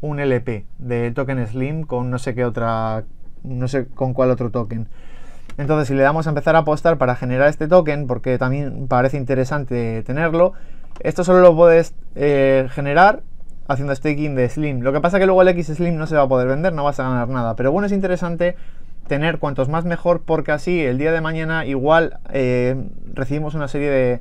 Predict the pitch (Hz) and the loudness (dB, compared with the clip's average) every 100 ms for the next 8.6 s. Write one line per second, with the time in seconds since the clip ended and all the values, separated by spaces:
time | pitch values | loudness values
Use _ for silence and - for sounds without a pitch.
0 | - - - - - 135 131 131 147 185 | -6 -8 -8 -8 0 2 4 6 8 8
1 | 190 190 185 147 143 143 131 139 143 147 | 8 6 4 2 2 0 -2 -4 -2 -4
2 | 147 135 139 135 127 120 120 - 110 - | -4 -4 -2 0 0 0 -4 -4 -8 -10
3 | - - - - - - - 135 131 165 | -10 -10 -10 -10 -10 -12 -2 0 2 0
4 | 113 135 135 175 180 185 - - - - | 0 0 6 8 8 4 -2 -10 -10 -10
5 | - 165 175 190 185 180 180 151 135 123 | -2 4 6 6 6 4 4 2 2 4
6 | 131 127 131 180 156 120 123 127 127 165 | 2 2 2 2 2 0 2 2 4 6
7 | 190 139 139 - - - - - 151 143 | 6 2 0 -2 -8 -8 -6 2 2 2
8 | - 147 147 170 202 | 0 2 4 4 4